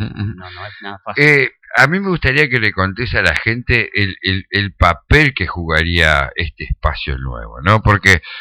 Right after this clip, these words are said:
Speaker 1: sabemos de lo que está funcionando el uno, pero sabemos que cuestan los cupos, porque la gente se va sumando, saben que hay un buen laburo a conciencia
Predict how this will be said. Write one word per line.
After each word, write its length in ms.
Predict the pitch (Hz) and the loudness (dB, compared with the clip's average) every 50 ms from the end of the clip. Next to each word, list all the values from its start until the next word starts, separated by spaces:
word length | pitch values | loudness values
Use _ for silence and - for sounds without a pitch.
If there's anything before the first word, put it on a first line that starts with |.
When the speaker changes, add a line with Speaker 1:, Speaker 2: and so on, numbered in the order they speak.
| - - - | -18 -10 -2
Speaker 1:
sabemos 500 | - 113 107 110 131 151 160 165 143 120 | 4 6 8 10 10 8 8 8 6 6
de 60 | 101 | 6
lo 120 | 92 87 | 6 4
que 80 | 78 80 | 2 0
está 240 | 78 - 107 107 - | 2 4 4 4 4
funcionando 680 | 101 104 95 85 - 92 82 85 87 92 95 90 87 | 2 0 -2 -2 -2 0 2 2 2 2 2 2 2
el 100 | 82 82 | 2 2
uno, 180 | 87 95 107 110 | 2 2 2 2
pero 180 | - 107 95 87 | 2 2 2 2
sabemos 460 | - 90 82 87 98 110 131 127 113 - | 0 0 2 2 2 2 0 -2 -6 -2
que 280 | - 101 104 113 123 120 - _ _ _ _ _ _ _ _ _ _ _ _ _ _ _ _ _ - _ _ | 2 6 6 6 6 6 2 _ _ _ _ _ _ _ _ _ _ _ _ _ _ _ _ _ -20 _ _
cuestan 440 | - 101 113 113 113 - 104 90 85 | -2 2 2 2 2 4 2 4 4
los 160 | 80 78 - | 2 0 0
cupos, 580 | - - 139 147 147 147 147 131 92 123 120 98 | 0 2 4 6 6 6 4 4 4 4 4 4
porque 440 | 78 - 95 87 - 87 87 90 71 58 | 6 4 4 4 4 4 4 4 4 2
la 140 | 78 82 80 | -2 -4 -2
gente 380 | - 107 107 104 87 98 95 87 - _ - - - | 0 0 0 0 2 0 0 0 0 _ -18 -12 -6
se 120 | 98 92 | -2 0
va 140 | 87 92 92 | 2 2 2
sumando, 600 | - - 95 95 113 127 127 127 117 110 107 92 | 0 0 0 4 6 8 8 8 6 4 0 0
saben 320 | - 110 107 107 104 98 | 4 6 8 8 8 6
que 100 | - 98 | 6 4
hay 80 | 101 101 | 4 4
un 160 | 98 92 92 | 4 2 4
buen 220 | 98 110 110 107 | 6 8 8 8
laburo 480 | 104 95 95 104 120 131 131 123 113 107 | 8 8 6 6 4 2 2 2 4 4
a 160 | 98 85 82 - | 4 2 0 0
conciencia 840 | 92 90 92 98 95 - 113 127 131 135 123 110 - 120 113 110 | 0 0 0 0 0 0 2 4 4 4 2 0 2 4 4 4